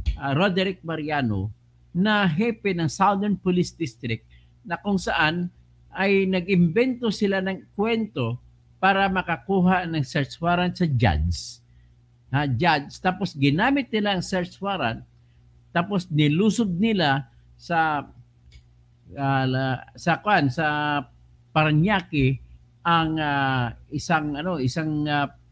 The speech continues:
park, ah, park suites. At pinasok ang room eighteen eleven na kung saan ipinresenta ni, i-implement ko nila ang search warrant.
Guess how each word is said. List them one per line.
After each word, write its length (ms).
park, 240
ah, 320
park 240
suites. 640
At 320
pinasok 640
ang 640
room 400
eighteen 400
eleven 480
na 320
kung 160
saan 560
ipinresenta 800
ni, 320
i-implement 640
ko 80
nila 400
ang 80
search 320
warrant. 400